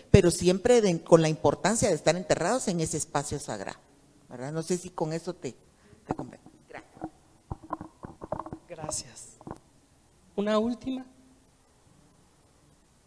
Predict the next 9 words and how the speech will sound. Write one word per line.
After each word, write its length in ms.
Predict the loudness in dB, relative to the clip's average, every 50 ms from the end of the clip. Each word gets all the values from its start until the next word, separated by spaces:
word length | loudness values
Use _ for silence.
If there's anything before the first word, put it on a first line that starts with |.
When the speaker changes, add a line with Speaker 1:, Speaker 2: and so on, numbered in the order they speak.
| _ _ _ _ _ _ _ _ _
Speaker 2:
Freddy, 440 | -8 -6 -4 -4 -4 -4 -6 -8 -10 -12
¿y 80 | -8 -6
la 160 | -6 -4 -4
posición 560 | -4 -4 -2 -2 -2 -4 -2 -2 -2 -2 -2
de 80 | -2 -2
las 220 | -4 -4 -4 -4
manos 640 | -4 -4 -2 -2 -2 -4 -4 -6 -6 -8 -10 -12 -16 -20 -20 _ _ _ _ _ _ _ _ _ _ _ _ _ _ _ _ _ _ _ _ _ _ _ _ _ _ -16
se 140 | -12 -8 -6
sabe? 360 | -6 -6 -6 -8 -10 -12 -14